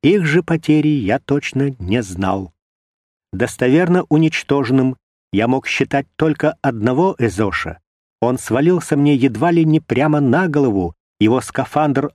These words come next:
лопнул с неожиданно сочным звуком треснувшего колокола. При этом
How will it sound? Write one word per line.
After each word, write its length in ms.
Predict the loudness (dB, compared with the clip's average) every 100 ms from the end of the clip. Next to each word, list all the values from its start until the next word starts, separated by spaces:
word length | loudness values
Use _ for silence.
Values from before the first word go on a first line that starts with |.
| 0
лопнул 640 | 2 2 0 -2 -2 -6 _ _
с 160 | -8 -2
неожиданно 540 | 0 2 0 2 0
сочным 560 | -4 -6 -4 -2 -2 -2
звуком 480 | 0 0 0 -2
треснувшего 840 | -2 -2 -2 -2 -4 -4 -2 -4 -4 _
колокола. 680 | -2 -2 -4 -6 -6 -8 _ _ _ _ -4
При 120 | -2
этом 320 | 0 -2 -4